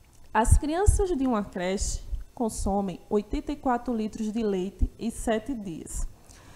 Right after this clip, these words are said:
Consumindo a mesma quantidade de leite por dia, quantos litros a criança consome diariamente?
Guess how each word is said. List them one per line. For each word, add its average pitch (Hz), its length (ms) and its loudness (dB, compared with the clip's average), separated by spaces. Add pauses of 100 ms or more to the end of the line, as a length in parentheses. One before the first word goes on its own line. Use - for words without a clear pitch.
(240)
Consumindo 392 580 2
a 294 80 2
mesma 330 360 0
quantidade 262 540 2
de 269 60 0
leite 226 280 0
por - 460 4
dia, 190 540 4 (520)
quantos 415 440 2
litros 226 400 0
a 247 160 2
criança 240 460 0
consome 220 440 -2
diariamente? 240 920 -2